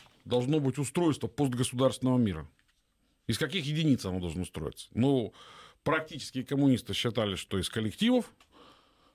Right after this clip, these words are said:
вот, э, большего или меньшего размера. Кстати, никто этот тезис пока не опроверг как тезис.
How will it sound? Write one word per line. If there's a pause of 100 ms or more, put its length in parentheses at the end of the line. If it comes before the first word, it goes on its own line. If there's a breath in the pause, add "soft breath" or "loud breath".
(360 soft breath)
вот,
э,
большего
или
меньшего
размера.
Кстати,
никто
этот
тезис
пока
не
опроверг
как
тезис.